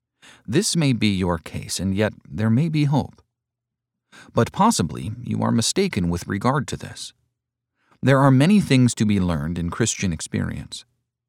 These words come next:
It has a relation to a great variety of subjects. You may now be learning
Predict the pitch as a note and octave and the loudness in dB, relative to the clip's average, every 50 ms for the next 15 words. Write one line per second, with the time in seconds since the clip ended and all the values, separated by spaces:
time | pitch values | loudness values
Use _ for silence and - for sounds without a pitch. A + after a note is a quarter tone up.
0 | _ _ _ - G#2+ G#2+ A#2+ C#3+ C#3+ C3 B2+ A2 G#2 G2+ F#2+ A2 C3 C3+ - - | _ _ _ -6 -2 2 4 4 4 4 4 4 2 2 2 2 2 2 2 0
1 | D2+ E2 F2 B2 A#2 A2 A2+ G#2+ G#2+ A2 D#3+ G3 - F2 - G#2 G#2 G2+ A2 A#2 | -2 -4 -4 -4 -2 -2 -4 -2 -2 -2 -2 -2 -4 -4 -4 -4 -2 0 2 2
2 | F#2+ E2+ D2 C#2 C#2+ E2+ - - - G#2+ G#2 F2+ - - - - - - - - | 0 0 -2 -4 -6 -8 -6 -4 -4 -2 -4 -4 -8 -12 -14 -16 -16 -18 -20 -20
3 | _ _ _ _ _ _ _ _ _ _ _ _ _ - G2+ A#2 A#2+ B2 B2 A#2+ | _ _ _ _ _ _ _ _ _ _ _ _ _ -8 -2 0 2 4 4 4
4 | G#2 G2 A2+ D3 F3+ F3+ E3+ D3+ A2 A2+ B2+ F3 F3+ B2 G#2+ F2 F2+ | 4 2 2 0 0 -2 -2 -4 -2 -2 -2 -2 -4 -4 -4 -6 -6